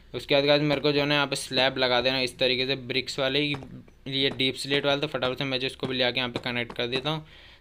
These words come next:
तो एक और मेरे को यहाँ पे लगाना, तो सेम यहाँ पे लगा देते हैं, हो गया कंप्लीट।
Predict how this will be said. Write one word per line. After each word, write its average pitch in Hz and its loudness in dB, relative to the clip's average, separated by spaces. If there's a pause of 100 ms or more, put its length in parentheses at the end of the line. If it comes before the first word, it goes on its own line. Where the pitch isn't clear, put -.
(100)
तो - -2 (140)
एक 123 -2
और 135 2
मेरे 131 -4
को 135 -4
यहाँ 123 0
पे 120 -2
लगाना, 117 -2
तो 120 -4
सेम 120 -6
यहाँ 117 -2
पे 143 -4
लगा 123 2
देते 117 -2
हैं, 123 -2
हो 120 2
गया 147 0
कंप्लीट। 123 -4